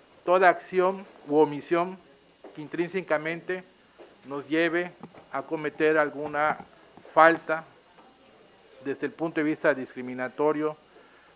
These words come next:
desde el punto de vista de estos modismos machistas que debemos reconocer,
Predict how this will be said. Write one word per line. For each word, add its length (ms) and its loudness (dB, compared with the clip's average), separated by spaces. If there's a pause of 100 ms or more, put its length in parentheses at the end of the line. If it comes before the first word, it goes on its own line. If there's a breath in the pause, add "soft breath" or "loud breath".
(140)
desde 260 -2
el 80 -4
punto 420 -4
de 140 0
vista 560 0 (800)
de 180 -6
estos 420 -4 (120)
modismos 540 -8
machistas 580 -14 (260)
que 60 -16
debemos 380 -8
reconocer, 680 -4